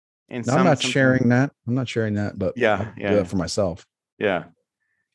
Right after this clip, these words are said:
Speaker 2: Uh,
Speaker 1: Um,
Speaker 2: oh, yeah, with t-, that's not a bad idea when it gets hot out. It's not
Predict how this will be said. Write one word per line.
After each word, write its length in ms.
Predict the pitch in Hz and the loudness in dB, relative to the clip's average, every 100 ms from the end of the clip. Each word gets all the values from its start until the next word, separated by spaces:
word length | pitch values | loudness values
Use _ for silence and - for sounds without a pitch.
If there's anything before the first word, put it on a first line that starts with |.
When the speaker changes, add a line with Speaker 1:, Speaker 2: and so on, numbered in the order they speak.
| _ | _
Speaker 2:
Uh, 360 | - 95 95 92 | -2 2 2 2
Speaker 1:
Um, 100 | 90 | 0
Speaker 2:
oh, 120 | 127 | 2
yeah, 180 | 165 170 | 4 4
with 160 | 127 110 | 2 -2
t-, 140 | - 101 | -8 -10
that's 220 | 131 - - _ _ _ _ _ _ _ _ | -10 -12 -20 _ _ _ _ _ _ _ _
not 140 | 160 196 | -4 -2
a 60 | |
bad 240 | 180 190 185 | -2 0 0
idea 500 | 180 170 208 202 104 | 0 0 0 2 0
when 220 | 98 101 | 0 -2
it 80 | 101 | -2
gets 160 | 104 | -4
hot 260 | - 120 143 | -4 -2 0
out. 160 | 104 98 | 0 -2
It's 160 | - | -4
not 220 | 139 123 | -2 -2